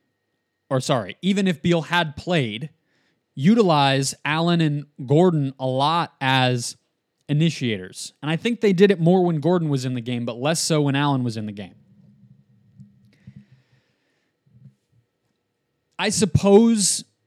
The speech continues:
when you just say it in a vacuum to take the ball out of Booker, Beal, and Durant's hands to put it into Allen and Gordon's hands, that might sound dumb,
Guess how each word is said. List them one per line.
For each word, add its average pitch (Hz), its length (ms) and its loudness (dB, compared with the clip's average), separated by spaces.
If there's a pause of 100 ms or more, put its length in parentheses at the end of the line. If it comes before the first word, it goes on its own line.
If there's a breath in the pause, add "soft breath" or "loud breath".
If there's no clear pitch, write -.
(240)
when 175 200 -2
you 170 100 -2
just 165 360 -2
say 160 220 2
it 175 80 -2
in 170 100 -6
a 147 80 -6
vacuum 180 840 -2 (120)
to 151 100 -8
take 170 300 -8
the 156 80 -10
ball 147 360 -4
out 156 300 -2
of 143 180 -4
Booker, 160 260 0
Beal, 160 260 0
and 156 100 -2
Durant's 147 380 0
hands 151 300 -2
to 147 60 -12
put 151 180 -2
it - 220 -6
into 170 520 0
Allen 156 300 0
and 139 120 -2
Gordon's 151 380 -2
hands, 170 440 -2 (520 soft breath)
that 139 240 -2
might 147 220 -2
sound 143 520 -4
dumb, 139 400 -2